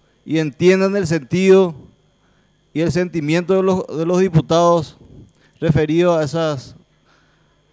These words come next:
a esos ministerios e instituciones que son muy caros al sentimiento de la ciudadanía. Pero debemos ser claros.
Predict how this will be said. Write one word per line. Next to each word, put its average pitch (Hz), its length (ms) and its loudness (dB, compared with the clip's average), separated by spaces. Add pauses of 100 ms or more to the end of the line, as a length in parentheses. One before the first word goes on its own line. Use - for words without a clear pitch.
(160)
a 139 100 -2
esos 151 220 -4
ministerios 170 840 -2 (240)
e - 140 -8
instituciones 156 560 -6
que 160 100 -8
son 151 340 -6 (760)
muy 147 200 -4
caros 151 460 -2 (800)
al 135 140 -12
sentimiento 147 560 -6
de 165 60 0
la 165 100 -2
ciudadanía. 165 600 -2 (960)
Pero 151 200 2
debemos 156 340 0
ser 160 180 -4
claros. 127 460 -6